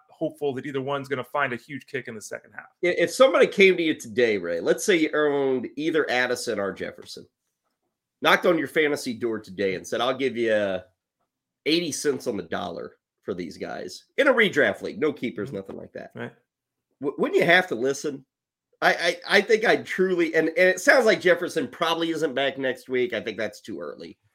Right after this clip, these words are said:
Speaker 1: Mm-hmm.
Speaker 2: Probably looking at another game or two that he will miss.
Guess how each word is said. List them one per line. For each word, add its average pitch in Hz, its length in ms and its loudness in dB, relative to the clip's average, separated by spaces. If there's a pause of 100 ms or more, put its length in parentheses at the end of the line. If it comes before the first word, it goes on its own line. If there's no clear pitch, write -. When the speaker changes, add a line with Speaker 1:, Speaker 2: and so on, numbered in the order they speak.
Speaker 1:
Mm-hmm. 113 200 -18
Speaker 2:
Probably 135 200 2
looking 127 280 0
at 107 240 0
another 113 280 -2
game 120 460 -2
or 107 80 -4
two 113 260 -8
that 98 160 -4
he 104 180 -12
will 110 300 -4
miss. 110 480 -6